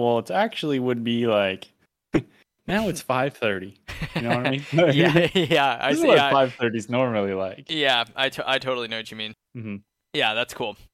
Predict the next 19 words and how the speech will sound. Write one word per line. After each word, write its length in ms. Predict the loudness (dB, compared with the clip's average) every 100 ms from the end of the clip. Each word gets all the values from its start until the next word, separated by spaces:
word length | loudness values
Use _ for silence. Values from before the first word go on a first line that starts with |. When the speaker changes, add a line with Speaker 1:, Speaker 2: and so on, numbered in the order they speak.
| _ _ -4
Speaker 2:
Well, 520 | 0 4 4 2 -2 _ 0
yeah, 200 | 2 4 4 4
uh, 140 | 4
but 180 | 2 0
dinner 160 | -2
was 140 | -4 -6
good 140 | -8
for 80 | -8
me, 180 | -12 -8
I 40 | -6
must 180 | -4
say. 120 | -2 0
I 40 |
had 160 | 2 2
a 160 | 0 -4
really 200 | -6 -4
nice 180 | -4 -6
veggie 380 | -6 -6 -8
sandwich. 640 | -10 -8 -6 -8 -10 -12